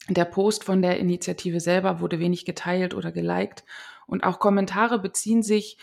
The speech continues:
wenn nicht auf die Petition gegen die Allianz, sondern einfach allgemein gegen die Olympischen Spiele und die Problematik mit Menschenrechtsverletzungen in China. Ich glaube, das, ähm,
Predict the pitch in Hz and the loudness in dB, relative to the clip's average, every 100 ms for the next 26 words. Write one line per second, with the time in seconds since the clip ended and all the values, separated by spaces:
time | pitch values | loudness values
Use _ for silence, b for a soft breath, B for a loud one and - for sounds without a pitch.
0 | B B - 190 226 220 233 - 196 190 | B B 2 6 8 8 4 2 0 0
1 | 190 - 208 202 - 202 202 190 185 - | -6 -4 -4 -4 -2 0 0 0 -2 -2
2 | 180 170 165 220 254 190 185 185 - 170 | -6 -4 0 2 2 2 2 2 0 -4
3 | 180 - 170 170 165 160 180 170 165 160 | -4 -4 -2 0 0 2 2 2 0 -2
4 | 165 - 165 160 170 170 - 160 - 180 | -4 -4 -4 -2 -4 -8 -6 -6 -6 -2
5 | 180 175 160 156 160 - 160 165 160 156 | 0 2 0 -4 -10 -14 -8 -4 -2 -4
6 | 165 - 156 - 165 165 160 151 151 - | -6 -6 -8 -6 -6 -4 -6 -8 -12 -12
7 | - 151 151 151 147 143 - 151 160 151 | -12 -8 -8 -8 -8 -8 -8 -10 -6 -4
8 | 202 - - 185 196 202 254 196 214 - | -6 -10 -12 -4 2 4 6 4 2 0
9 | - 196 208 202 202 - | 2 2 2 0 -2 -6